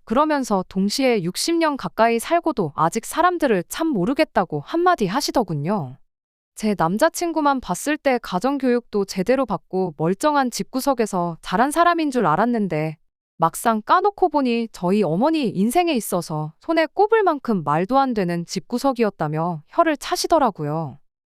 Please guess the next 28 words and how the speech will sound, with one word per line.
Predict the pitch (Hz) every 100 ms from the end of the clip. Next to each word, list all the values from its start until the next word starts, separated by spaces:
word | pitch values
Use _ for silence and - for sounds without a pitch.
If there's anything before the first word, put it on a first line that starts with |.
| _ _
세상에, | - 311 339 359 320 277
이런 | 190 247 262
집구석에 | 202 - 240 233 202 180 170
시집 | - 294 339
갈 | - 170
뻔한 | - 285 269
걸 | 208 170 151 143 _ _ _ -
이제 | 196 254
결혼하는구나 | - 190 233 349 339 294 247 214
하고 | 208 240 220 196
긴장했던 | - 202 302 302 - 190 175
제가 | - 185 190
다 | - 180 175
우스웠어요. | 180 - 349 - 185 139 139 139 135 _ _ _ _ _
그래도 | - 226 285 262
저희 | 247 - 185 226
어머니 | 160 214 285
말 | 202 160
맞다나 | 226 277 254 220 196 196 156 - _ _ -
차라리 | - 381 370 330
첫 | - -
단추부터 | 415 392 349 285 - 220 190
어긋난 | - 180 294 302 277
게 | 220 196
정말 | - 175 226
다행이 | 208 - 185 247
아닌가 | 170 156 226 202
싶습니다. | 165 - - 277 165 143 139